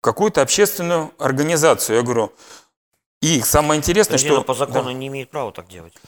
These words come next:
Speaker 1: Нет, по закону они тебе имеют право написать все, что хочешь, а дальше, если тебя что-то не устраивает, ты, а,
Speaker 2: Идешь в суд.
Speaker 1: отстаивай, да, иди в суде, да. Но у меня уже есть первые отказные решения, когда я обжаловал, э, соответственно, такие действия,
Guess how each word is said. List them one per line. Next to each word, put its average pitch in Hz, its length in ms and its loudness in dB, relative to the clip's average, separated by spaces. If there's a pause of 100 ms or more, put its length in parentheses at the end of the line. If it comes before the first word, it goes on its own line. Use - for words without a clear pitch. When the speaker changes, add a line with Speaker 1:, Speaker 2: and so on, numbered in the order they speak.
(240)
Speaker 1:
Нет, 135 200 -2
по - 80 -2
закону 190 420 4
они 160 320 0
тебе 139 380 -4
имеют 135 300 -4
право 143 260 4
написать 117 480 0
все, 127 160 -4
что 127 160 -6
хочешь, 190 480 -2
а 120 100 2
дальше, 131 280 2
если - 100 -8
тебя 117 240 -2
что-то 117 260 -6
не 107 120 -6
устраивает, 156 600 0
ты, 139 280 0
а, 113 380 0
Speaker 2:
Идешь 117 100 4
в - 20 0
суд. 117 80 0
Speaker 1:
отстаивай, 135 420 4
да, 104 200 4
иди 113 280 -2
в 123 60 -2
суде, 104 320 -2
да. 101 280 2
Но 113 120 -4
у 120 40 -2
меня 139 200 -2
уже 147 160 -2
есть 147 300 -4
первые 143 320 2
отказные 165 460 -2
решения, 123 480 -2
когда 113 400 2 (280)
я 117 240 4
обжаловал, 101 680 2
э, 104 380 0
соответственно, 110 640 -2
такие 110 280 -2
действия, 104 540 -2